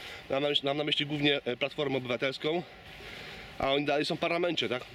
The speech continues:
Nie zapominajmy o tym. No i myślę po-, bardzo poważnie o tym, żeby właśnie przenieść całą, całą działalność albo do Hiszpanii, albo na Gibraltar,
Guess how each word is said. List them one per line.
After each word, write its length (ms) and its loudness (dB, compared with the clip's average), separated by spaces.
Nie 120 4
zapominajmy 520 2
o 60 0
tym. 160 -6
No 140 6
i 80 6
myślę 260 4
po-, 100 -4
bardzo 300 -2
poważnie 380 0
o 60 2
tym, 180 2
żeby 220 2
właśnie 360 0
przenieść 440 2
całą, 200 0
całą 300 2
działalność 680 2
albo 240 0
do 100 0
Hiszpanii, 520 2
albo 160 2
na 140 4
Gibraltar, 680 -2